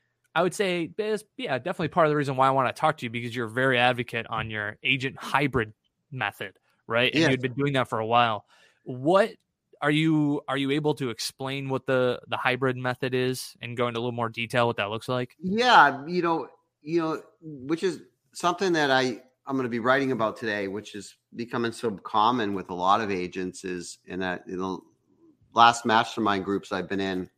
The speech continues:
Speaker 2: recently, 'cause I'm in a bunch of 'em, everyone's just talking about this work-life balance, right? Um, and one of my mentors kinda shifted my thinking, and he's like, "Think of it as work-life integration, not balance." 'Cause I always was, like, trying to find this work-life balance.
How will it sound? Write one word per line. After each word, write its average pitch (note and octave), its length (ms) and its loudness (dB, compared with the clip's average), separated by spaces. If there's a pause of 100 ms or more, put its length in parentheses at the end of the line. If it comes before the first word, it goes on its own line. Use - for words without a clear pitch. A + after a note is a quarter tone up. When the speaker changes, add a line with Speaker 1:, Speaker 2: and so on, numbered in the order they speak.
(140)
Speaker 2:
recently, F#2 560 -4
'cause - 140 -14
I'm F#2 100 -4
in G2 60 0
a F2+ 40 -2
bunch F#2 280 0
of F2+ 80 -6
'em, F2 140 -2 (440)
everyone's C#3 380 4
just A#2 200 -6
talking G#2+ 400 4
about F2+ 280 0
this - 220 -8
work-life F#2+ 680 0
balance, D2+ 540 -6
right? E2+ 260 -2 (600)
Um, E2+ 520 0 (140)
and G#2 200 -2
one B2+ 140 4
of C3 40 2
my A#2 100 4
mentors G#2+ 460 0
kinda F#2+ 260 -2
shifted - 360 -4
my F2+ 180 0
thinking, F2 460 -4
and F2+ 80 -6
he's G2 180 -6
like, F2+ 280 -4
"Think B2 160 -6
of D3+ 80 -8
it C#3+ 60 -2
as G#2+ 200 0
work-life F2+ 800 -2 (120)
integration, F2 800 -4
not E2 260 -6
balance." C2 520 -8 (480)
'Cause A2+ 160 -2
I B2 140 10
always A#2+ 280 6
was, G#2 180 -4
like, G2+ 200 0
trying A2 200 4
to G2 60 0
find G#2 280 2
this F#2 160 -4
work-life F#2 640 -4
balance. - 520 -10